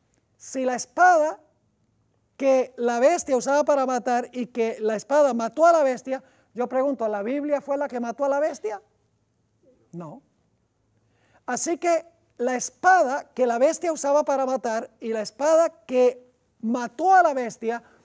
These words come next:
no puede ser la Biblia, no puede ser la palabra de Dios. Tiene que ser otra espada distinta. Y ustedes dicen, "¿Cuál será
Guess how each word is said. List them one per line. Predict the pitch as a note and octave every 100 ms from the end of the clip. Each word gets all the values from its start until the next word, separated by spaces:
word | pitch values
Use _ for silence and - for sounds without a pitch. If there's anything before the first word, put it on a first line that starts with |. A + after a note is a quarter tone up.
| _
no | - F#3+ B3+ C#4+
puede | - D#4+ F4 D#4+
ser | - B3+ C4+ C#4+ -
la | A#3 A3+
Biblia, | A#3+ D#3 - - _ _ _ _ -
no | E3+ C4 C#4+
puede | A#3+ C4+ C#4+
ser | - D4
la | D4 A#3+
palabra | G#3 G#3 G#3+ A3+
de | G#3+
Dios. | G3+ G3+ - - _ _ _ _ _ _ _ _ _
Tiene | - A#3+ C#4
que | C#4+ A#3+
ser | A#3 A3+ - _
otra | A3+ A#3 A#3 B3 A#3+ _
espada | - G3+ - A3+ G3+ F3 F#3 - _ _ _ _
distinta. | D#3 F#3+ - A3+ F3 C3+ C#3 _ _ _ _ _ _ _ _ _
Y | G3
ustedes | G#3 G#3 A#3
dicen, | A#3+ F#3+ E3+
"¿Cuál | - A3 A#3+
será | C4 G#3+ F#3+ G3+